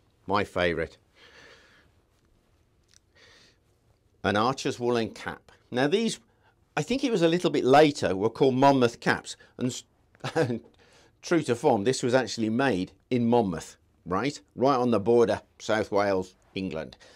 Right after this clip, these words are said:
Sometimes it was in England, sometimes it was in South Wales. Hey, get out of here. So I like this. It's stylish, yeah, and it's warm. And also, if somebody clunks you on the head,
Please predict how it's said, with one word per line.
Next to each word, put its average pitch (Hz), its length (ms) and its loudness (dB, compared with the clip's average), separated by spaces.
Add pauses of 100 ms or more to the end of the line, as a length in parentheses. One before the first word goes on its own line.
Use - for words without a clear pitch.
(140)
Sometimes 87 500 -6
it 92 80 -8
was 104 140 -8
in 139 100 0
England, 170 440 -2
sometimes 98 480 -8
it 92 80 -8
was 104 160 -8
in 120 100 -4
South 120 320 -2
Wales. 85 320 -2 (260)
Hey, 90 280 -6 (120)
get 98 120 -2
out 101 180 2
of 76 80 -6
here. 80 220 -12 (400)
So - 280 4
I 208 80 4
like 311 280 2
this. - 380 -2 (140)
It's - 240 2
stylish, 170 680 4 (1200)
yeah, 160 320 2 (360)
and 180 340 0
it's 151 220 -4
warm. 175 400 8 (260)
And 165 120 0
also, 269 240 0
if 113 100 0
somebody 180 280 -2
clunks 151 320 -4
you 131 60 2
on 123 80 0
the 101 100 -2
head, 143 260 0